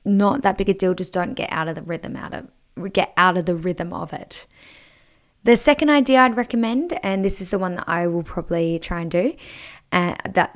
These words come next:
I will do, is connect with tarot cards or any kind of card, cards, oracle cards,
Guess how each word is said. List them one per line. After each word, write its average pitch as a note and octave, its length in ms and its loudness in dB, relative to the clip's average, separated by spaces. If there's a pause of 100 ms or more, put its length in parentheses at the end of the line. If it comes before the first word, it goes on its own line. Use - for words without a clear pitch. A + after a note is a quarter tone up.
(160)
I E3+ 220 2
will F3 140 0
do, F#3 240 2 (480)
is F#3+ 400 6 (400)
connect G#3+ 460 6
with F#3 340 0 (160)
tarot E3+ 340 0
cards D#3+ 640 -6
or A3+ 480 6 (160)
any G3+ 220 -2
kind F3+ 180 -4
of F#3 80 -6
card, - 240 -10 (160)
cards, E3 420 -6
oracle G#3 340 2
cards, G3 380 0